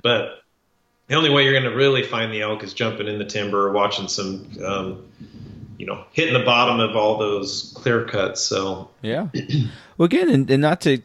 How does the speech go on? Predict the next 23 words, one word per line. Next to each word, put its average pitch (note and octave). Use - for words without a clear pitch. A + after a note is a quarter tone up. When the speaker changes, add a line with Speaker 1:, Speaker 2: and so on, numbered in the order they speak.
Speaker 2:
not B2+
to, -
I'll, A#2
I'll A#2+
keep, C#3+
that's A#2+
one A#2+
of -
the C3+
reasons A2
I G2+
went G2+
with G2
this G2+
boot. A2+
They're, F#2+
they're G2
light. A2+
You F#2+
can F#2
do A2+
some G#2
things. G2+